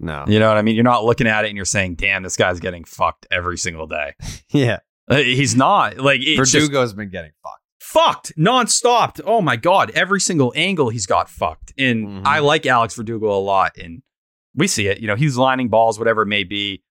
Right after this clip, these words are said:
Speaker 2: Finally, and props to him, got off the side with that, like, homer he hit. That excites me.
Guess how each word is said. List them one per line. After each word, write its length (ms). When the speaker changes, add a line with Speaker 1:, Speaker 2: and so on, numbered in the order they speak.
Speaker 2:
Finally, 420
and 120
props 240
to 80
him, 320
got 160
off 140
the 80
side 360
with 180
that, 220
like, 220
homer 320
he 80
hit. 260
That 240
excites 400
me. 200